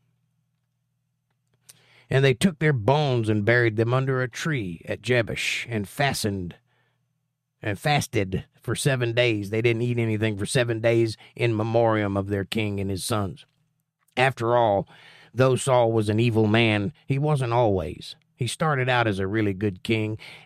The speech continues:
and he was anointed by God himself. So he, he commanded a lot of respect, even in his death.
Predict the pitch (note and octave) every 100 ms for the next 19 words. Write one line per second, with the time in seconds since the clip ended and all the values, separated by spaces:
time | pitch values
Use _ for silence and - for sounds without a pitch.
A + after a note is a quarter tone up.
0 | _ D3+ F3 F#3 E3+ D3+ C#3 C#3 D#3 D3
1 | A#2 B2+ B2+ G2 A2+ B2 A2+ A2+ G#2 -
2 | G#2 D#2 - _ _ _ _ _ _ -
3 | - A#2 C3 D3+ C3+ - - - D#3+ C#3+
4 | A#2 G#2 G2 A#2+ C3 A#2+ A2 - - B2+
5 | - - - _ _ _ _ - C#3 B2+
6 | B2 A#2+ G#2+ G2 G#2 F2+ - -